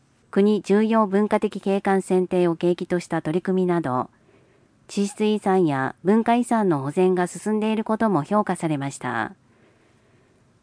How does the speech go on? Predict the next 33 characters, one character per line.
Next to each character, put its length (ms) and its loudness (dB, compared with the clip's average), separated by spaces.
今 220 4
後 120 2
は 260 2
住 180 4
民 180 6
の 120 4
皆 200 2
さ 180 0
ん 100 2
が 280 0
よ 120 2
り 160 0
参 260 0
画 220 0
し 120 -6
や 120 2
す 160 -4
い 160 2
協 200 2
議 120 -4
会 240 0
体 180 0
制 180 -2
づ 140 -4
く 100 -4
り 140 2
を 60 -2
進 240 -10
め 120 0
る 120 -2
こ 100 -2
と 140 0
で、 280 -2